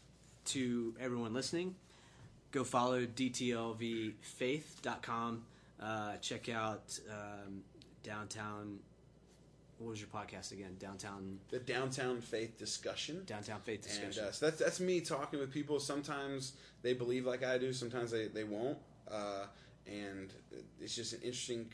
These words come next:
Speaker 2: awkward conversation about God. To try and, I try and probe a little bit about what people really believe, not
Speaker 1: Yeah.
Speaker 2: just what they say they believe.
Speaker 1: Right.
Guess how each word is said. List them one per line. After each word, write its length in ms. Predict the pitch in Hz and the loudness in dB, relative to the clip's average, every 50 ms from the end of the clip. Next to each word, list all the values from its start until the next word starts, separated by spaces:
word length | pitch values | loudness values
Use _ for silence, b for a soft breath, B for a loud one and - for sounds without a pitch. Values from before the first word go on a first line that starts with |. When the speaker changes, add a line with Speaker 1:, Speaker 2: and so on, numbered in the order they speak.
| - - - - | -12 -14 -6 -4
Speaker 2:
awkward 340 | 92 117 - - 123 120 123 | -4 -2 0 0 -2 -2 0
conversation 580 | 131 127 120 120 113 - 120 113 113 117 127 | 0 0 0 0 0 0 0 0 0 0 0
about 260 | 117 117 110 104 104 | 0 2 0 0 0
God. 340 | 110 110 104 107 113 110 107 | -2 -2 0 0 0 -2 -2
To 80 | 107 104 | -4 -6
try 180 | 107 - 113 | -6 -6 -4
and, 160 | 107 98 101 - | -4 -4 -6 -6
I 40 | - | -6
try 160 | - - 123 | -4 -2 -2
and 100 | 120 113 | -2 -2
probe 340 | - - 127 113 110 113 117 | -2 -2 0 0 0 0 0
a 40 | 120 | -2
little 160 | 117 117 120 | -2 -2 -2
bit 140 | 117 120 120 | 0 0 0
about 200 | 117 120 110 98 | 2 2 2 2
what 100 | 104 101 | 0 -2
people 220 | - 113 98 107 104 | -4 -6 -6 -6 -4
really 420 | 104 107 104 104 104 101 98 95 | -2 -2 0 0 0 0 -2 -4
believe, 340 | 87 92 95 90 92 90 92 | -4 -4 -4 -4 -4 -4 -4
not 140 | 104 95 113 | -4 -2 0
Speaker 1:
Yeah. 80 | 123 117 | 0 0
Speaker 2:
just 100 | 98 - | 0 -2
what 80 | 98 | -4
they 100 | 90 95 | -4 -6
say 200 | - - 101 90 | -4 -4 -2 -2
they 120 | 95 107 107 | -2 -2 -2
believe. 420 | 107 117 120 131 143 170 175 - | -2 -2 -2 0 0 0 0 0
Speaker 1:
Right. 240 | 113 113 107 95 | 0 0 0 0